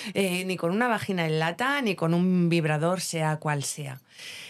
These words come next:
Eh, eso para empezar. Y luego, eh, ¿cómo lo introduzco? Hablando con la pareja directamente. "Oye, ¿qué te parece si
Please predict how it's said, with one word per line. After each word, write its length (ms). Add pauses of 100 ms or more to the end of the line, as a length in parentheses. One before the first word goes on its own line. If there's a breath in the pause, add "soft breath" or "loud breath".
Eh, 420
eso 260
para 160
empezar. 520
Y 120
luego, 380 (280 loud breath)
eh, 460 (300 loud breath)
¿cómo 200
lo 80
introduzco? 680 (180 loud breath)
Hablando 520
con 160
la 120
pareja 580 (220 loud breath)
directamente. 760
"Oye, 280
¿qué 100
te 120
parece 460
si 380